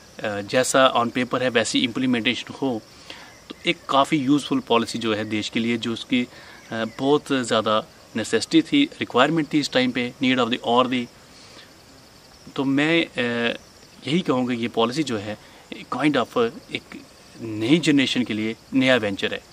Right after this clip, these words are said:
I wish कि हमारे time भी ऐसी कोई policy होती कि हमारे time पे जैसे आपको third में जाके first टाइम exam face करना पड़ेगा।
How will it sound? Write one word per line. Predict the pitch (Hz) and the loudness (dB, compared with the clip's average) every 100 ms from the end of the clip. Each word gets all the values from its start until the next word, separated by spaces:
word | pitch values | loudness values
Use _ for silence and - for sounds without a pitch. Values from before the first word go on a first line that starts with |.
| - - | -2 4
I | 135 | 4
wish | 190 - | 4 2
कि | 196 | 2
हमारे | 147 127 131 | 4 2 4
time | 131 120 | 2 4
भी | 131 - | 0 0
ऐसी | 110 147 | -2 -2
कोई | 131 | -2
policy | 113 104 101 110 | 0 -2 -2 -6
होती | 95 117 113 - - - | -4 -6 -6 -10 -12 -4
कि | |
हमारे | 117 123 127 139 139 - - | 0 2 2 2 -2 -6 -2
time | 123 | 0
पे | 123 127 | 0 0
जैसे | 123 113 127 - - - - - | -2 -4 -8 -14 -20 -20 -6 0
आपको | 120 143 | 2 2
third | - - 139 151 | 0 4 4 4
में | 143 | 4
जाके | 123 117 127 | 2 0 0
first | - 143 - | 4 4 2
टाइम | 123 | 0
exam | 110 113 110 | 2 -2 0
face | 110 - | -2 -2
करना | 107 101 | -6 -8
पड़ेगा। | - - - | -10 -16 -18